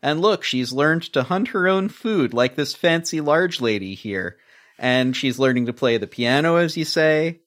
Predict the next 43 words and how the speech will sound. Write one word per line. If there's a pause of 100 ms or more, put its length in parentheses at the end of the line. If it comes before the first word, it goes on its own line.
(140)
uh,
from
this
man
who
sits,
who
hits
her
hands
with
a
stick,
because
that's
the
way
they
used
to
teach. (640)
And,
uh,
she's
super
resourceful.
Look,
see,
she
found
a
way
to
both (100)
have
a
snack (100)
and
get
the
doll
she
wanted.